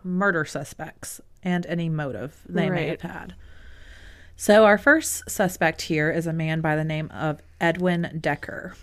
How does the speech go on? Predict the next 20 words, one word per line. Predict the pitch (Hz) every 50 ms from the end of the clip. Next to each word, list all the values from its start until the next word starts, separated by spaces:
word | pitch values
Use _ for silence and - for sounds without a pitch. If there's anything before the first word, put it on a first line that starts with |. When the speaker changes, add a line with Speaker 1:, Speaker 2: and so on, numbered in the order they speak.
| - - - - - - -
Speaker 1:
Now, | 190 170 160 165
Decker | 165 - 175 180 180 226 226 247 247
is | - 196 196 180 180
a | 165
local | 160 160 156 151 165 180 - 254 240
author, | - 202 170 160 156 - 151 151 165 190 190 -
and | 175 165 165 165
he | 165 175 165
was | 156 165 180
a | 180
coworker | - - 294 302 262 185 151 147 - 143 127
of | - 156 160
Michelle's. | 151 139 139 - 143 131 - - 143 - - - - - - - - - - - - - - - - - - - -
He | - 226 240 247
said | 247 - 226 220
when | 214 208 196
he | 180 185 180
first | - - 175 175 185 185 - -
met | 214 214 208
Michelle, | 240 262 - - - 147 127 139 151 175 180